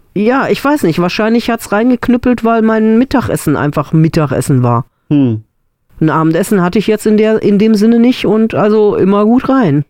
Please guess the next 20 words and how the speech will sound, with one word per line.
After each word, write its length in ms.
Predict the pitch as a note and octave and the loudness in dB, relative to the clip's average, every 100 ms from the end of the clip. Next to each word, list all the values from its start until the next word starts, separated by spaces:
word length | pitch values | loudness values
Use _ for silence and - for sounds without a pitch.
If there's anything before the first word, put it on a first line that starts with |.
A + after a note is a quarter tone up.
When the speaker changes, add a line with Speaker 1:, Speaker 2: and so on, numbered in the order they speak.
| _ _ | _ _
Speaker 2:
Ja. 320 | E3+ D3 A#2+ A2 _ _ _ _ | 0 2 0 -4 _ _ _ _
Speaker 1:
Und 220 | - F#3 | -4 0
direkt 400 | G3 F#3 F3 G3+ - | 0 0 0 -2 0
durch 300 | F#3 F#3 - | 0 0 0
in 100 | E3+ | 0
die 100 | F3+ | 2
Synapsen. 640 | G#3 G#3+ A3+ - - E3 - D4+ | 2 2 -2 -4 -2 -2 0 -4
<laughs> 140 | - | -2
Speaker 2:
Also 200 | C#3 C3+ | -2 0
das 120 | C3+ - | -2 -4
Schlunz 500 | - D#3+ F3+ G3 E3 | -2 0 0 0 0
haut 260 | D3 D3 | 0 0
nicht 180 | D#3+ E3+ | -2 -2
so 140 | G#3 F#3 | -2 0
rein. 380 | F3+ F#3 A3+ - _ _ _ - | 0 0 0 -4 _ _ _ -4
Speaker 1:
Ja. 260 | F#3 F3+ | 0 0
Speaker 2:
Geschmacklich 580 | F3 - C#3+ D3 E3 D3 | -2 0 -2 0 -2 0
möchte 260 | D#3+ D#3 D#3+ | 0 0 -2
ich 80 | D3 | -2
noch 200 | C3 | -4